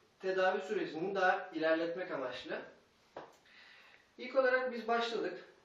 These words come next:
Kovamızın içine su koyduk ve buzumuzu attık içine. E, bu buz eridikten sonra tekrar geleceğiz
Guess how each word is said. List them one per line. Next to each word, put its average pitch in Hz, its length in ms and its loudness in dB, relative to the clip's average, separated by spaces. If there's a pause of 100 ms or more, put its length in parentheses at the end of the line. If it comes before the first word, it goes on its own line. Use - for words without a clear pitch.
(420)
Kovamızın 170 420 -2
içine 185 140 -4
su 196 180 -8
koyduk - 400 -4 (220)
ve 143 120 -8
buzumuzu 165 460 -4
attık - 320 -8
içine. - 280 -10 (4000)
E, 139 240 -4
bu 247 120 -4
buz 254 140 -4
eridikten 233 440 0
sonra 190 260 -2
tekrar 185 280 -2
geleceğiz 165 580 -2